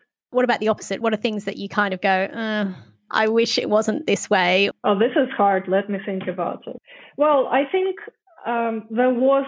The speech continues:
Speaker 2: one thing that kind of confused me at first when I arrived. But I think, uh, it was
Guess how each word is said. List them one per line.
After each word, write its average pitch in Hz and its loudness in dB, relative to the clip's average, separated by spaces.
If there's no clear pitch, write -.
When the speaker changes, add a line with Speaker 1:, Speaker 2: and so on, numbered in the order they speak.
Speaker 2:
one 190 0
thing 185 -4
that 180 0
kind 202 2
of 190 0
confused 208 2
me 185 -2
at 208 0
first 202 0
when 196 0
I 196 2
arrived. 190 0
But 214 2
I 240 2
think, 269 0
uh, 202 -2
it 240 4
was 233 2